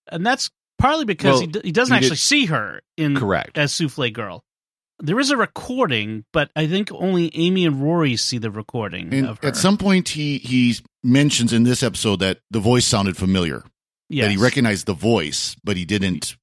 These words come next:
Speaker 3: obviously didn't see her.
Speaker 1: Yeah.
Speaker 2: At, at one point, Clara also irrelevantly asks in the tardis, "Where's the kitchen? I like to make souffles." And he
Speaker 3: Mm-hmm.
Speaker 2: perks up at the word souffles, but then they have to move on.
Speaker 1: <laughs> Right. Uh, should point out that the voice of the Great Intelligence is, uh,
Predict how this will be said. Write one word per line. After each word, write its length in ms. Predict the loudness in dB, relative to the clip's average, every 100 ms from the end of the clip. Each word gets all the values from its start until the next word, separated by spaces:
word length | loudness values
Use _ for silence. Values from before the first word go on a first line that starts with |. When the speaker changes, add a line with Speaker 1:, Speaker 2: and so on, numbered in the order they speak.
| _
Speaker 3:
obviously 340 | -2 0 0 -2
didn't 200 | -2 -2
see 240 | -2 -2
her. 400 | -2 -4 -4 -10 _ _ _ _ _
Speaker 1:
Yeah. 120 | 2 2
Speaker 2:
At, 100 | 2
at 200 | -2 2
one 260 | 2 2
point, 340 | 0 0 0 -2
Clara 500 | 0 2 2 0 0
also 400 | -2 0 -2 -2
irrelevantly 800 | -2 0 2 2 0 -4 -4 0
asks 420 | 0 0 -2 -8 -8 -4
in 140 | -2
the 60 | -2
tardis, 380 | 0 2 0 0
"Where's 260 | 0 0
the 100 | -2
kitchen? 320 | -4 -4 -2 -2
I 80 | 0
like 200 | 0 -2
to 80 |
make 180 | -4 -6
souffles." 560 | -6 -4 0 2 0 -2
And 100 | -8
he 60 |
Speaker 3:
Mm-hmm. 80 | -8
Speaker 2:
perks 320 | -4 -4 0
up 160 | 0 0
at 100 | -6
the 80 | -6
word 260 | -4 -4
souffles, 480 | -6 -6 0 0 0
but 180 | -4 -4
then 180 | -4 0
they 140 | 0
have 180 | 0 -2
to 80 | -6
move 240 | -6 -6
on. 320 | -6 -6 -6 -2 -2 -4
Speaker 1:
<laughs> 280 | -14 -14 -12
Right. 180 | -12 -14 _ _ _ _ _ _ -2
Uh, 160 | 0
should 280 | 2 0 0
point 260 | 0 0 2
out 180 | 0 -2
that 140 | -2
the 80 | -2
voice 300 | 0 0 0
of 80 | -2
the 80 |
Great 200 | -2 0
Intelligence 540 | 0 0 0 0 -2 0
is, 400 | 0 0 -2 -6
uh, 200 | -2 0